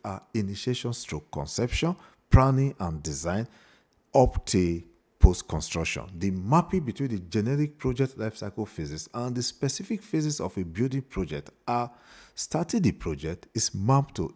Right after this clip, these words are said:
initiation stroke conception, organizing and preparing is mapped to planning and design and pre-construction, pro-, carrying out the work is mapped to procurement and construction, closing the project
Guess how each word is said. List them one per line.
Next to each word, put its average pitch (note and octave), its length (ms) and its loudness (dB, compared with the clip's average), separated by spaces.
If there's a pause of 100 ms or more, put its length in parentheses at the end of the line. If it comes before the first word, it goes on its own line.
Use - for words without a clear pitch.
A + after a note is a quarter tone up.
initiation A2+ 680 -2
stroke - 340 -10
conception, F#3+ 680 0 (540)
organizing C3+ 720 6
and G2+ 180 2
preparing E2 580 0
is - 220 -2
mapped C3+ 440 4
to A#2 100 0
planning B2+ 500 2
and D#2 240 -4
design D#2+ 420 -6 (120)
and E2+ 240 -6
pre-construction, G#2 840 -2 (460)
pro-, C#3+ 220 6 (260)
carrying A3+ 400 8
out D#3+ 200 6
the D#2+ 100 -4
work D2+ 440 -6
is - 220 -4
mapped A2+ 560 0
to E2 80 -8
procurement C#3+ 840 0
and D2+ 200 -6
construction, C3 640 -2 (840)
closing G3 340 10
the G2+ 120 2
project D2+ 500 -6